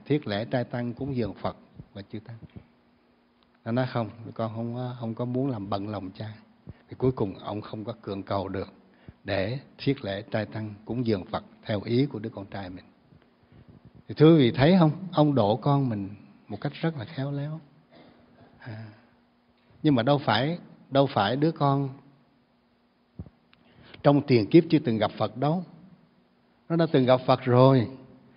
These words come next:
Nhưng mà khi sống trong thế gian đó, trôi lăn theo dòng đời đó,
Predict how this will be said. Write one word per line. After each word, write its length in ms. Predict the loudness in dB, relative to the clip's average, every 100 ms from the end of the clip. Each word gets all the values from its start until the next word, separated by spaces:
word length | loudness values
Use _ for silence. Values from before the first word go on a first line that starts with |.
| -20 -20 _ _ _ _ _ 2
Nhưng 260 | 4 6
mà 460 | 6 4 2 -6 -12 -6
khi 220 | 2 2
sống 300 | 4 2 2
trong 180 | -2 0
thế 160 | 0
gian 420 | 2 2 0 -2
đó, 60 | -6 -12 -18 -20 _ _ _
trôi 220 | 6 8 8
lăn 260 | 4 0
theo 140 | 0 2
dòng 280 | 2 2 2
đời 300 | 2 2
đó, 100 | 0